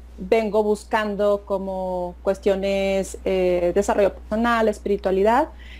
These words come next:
Entonces, me enganché, me gustó. Eh,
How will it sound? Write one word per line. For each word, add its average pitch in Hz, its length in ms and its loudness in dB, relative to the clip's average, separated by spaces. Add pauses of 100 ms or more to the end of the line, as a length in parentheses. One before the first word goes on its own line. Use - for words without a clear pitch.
Entonces, 214 640 0
me 247 100 2
enganché, 269 720 2
me 220 160 -2
gustó. 214 680 2 (140)
Eh, 190 640 2